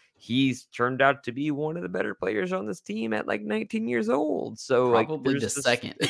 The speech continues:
Speaker 2: <laughs> But to your
Speaker 1: like
Speaker 2: point, Kamiar, I was going to bring that up as well. Like, I, I think, you know, uh, I think back to the first win against the Lakers where,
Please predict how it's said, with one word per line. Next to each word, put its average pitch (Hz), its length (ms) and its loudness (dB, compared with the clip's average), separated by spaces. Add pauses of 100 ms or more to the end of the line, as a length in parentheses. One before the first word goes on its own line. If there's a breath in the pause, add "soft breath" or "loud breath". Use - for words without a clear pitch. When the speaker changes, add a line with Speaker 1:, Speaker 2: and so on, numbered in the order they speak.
(120)
Speaker 2:
<laughs> - 120 4 (300 loud breath)
But - 160 4
to - 120 6
your - 80 8
Speaker 1:
like 165 60 0
Speaker 2:
point, 185 200 4
Kamiar, 120 320 6
I - 80 8
was 139 140 4
going 147 180 6
to 113 40 0
bring 123 160 4
that 107 100 6
up 104 120 0
as 92 100 -2
well. 95 300 2
Like, 90 240 -4
I, 95 160 -2 (100)
I 113 100 0
think, 113 520 -2
you 110 120 -4
know, 104 260 2
uh, 98 280 2
I 98 100 -2
think 101 200 -2
back 98 200 4
to 104 100 -6
the 87 80 -2
first 131 320 2
win 101 160 2
against 92 200 -2
the 92 60 -8
Lakers 90 400 -2
where, 95 240 0